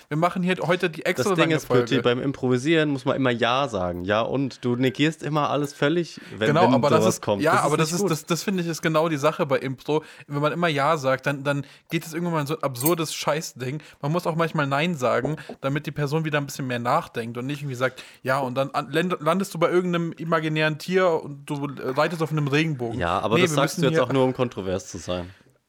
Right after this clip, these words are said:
Speaker 1: Ja, edgy. <laughs> Edgy.
Speaker 2: Für, nur für die Klicks.
Speaker 1: Okay, weißt du was? Wir beginnen jetzt direkt mit Content. Wisst ihr, was richtig edgy <laughs> ist?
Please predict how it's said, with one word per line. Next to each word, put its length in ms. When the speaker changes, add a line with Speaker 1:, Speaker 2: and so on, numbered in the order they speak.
Speaker 1:
Ja, 120
edgy. 400
<laughs> 380
Edgy. 400
Speaker 2:
Für, 140
nur 160
für 140
die 100
Klicks. 340
Speaker 1:
Okay, 300
weißt 220
du 60
was? 180
Wir 80
beginnen 300
jetzt 180
direkt 180
mit 140
Content. 440
Wisst 200
ihr, 40
was 160
richtig 320
edgy 480
<laughs> 40
ist? 320